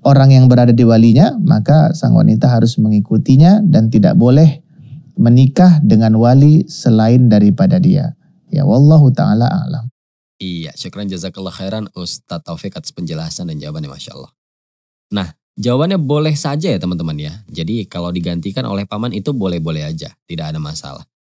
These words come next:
Speaker 2: Namun yang memang persyaratan ketika kita sudah mau ma-,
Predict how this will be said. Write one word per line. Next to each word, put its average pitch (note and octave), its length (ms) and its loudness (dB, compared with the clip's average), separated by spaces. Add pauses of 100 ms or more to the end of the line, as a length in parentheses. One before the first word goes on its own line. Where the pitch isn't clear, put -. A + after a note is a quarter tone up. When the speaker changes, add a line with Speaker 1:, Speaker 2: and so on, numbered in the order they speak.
Speaker 2:
Namun A2 400 -6
yang G2 240 -8 (400)
memang A2+ 400 -4
persyaratan G#2+ 720 -10
ketika B2 640 -12
kita A#2 320 -10
sudah F#2+ 400 -8
mau F2 160 -8
ma-, E2+ 320 -10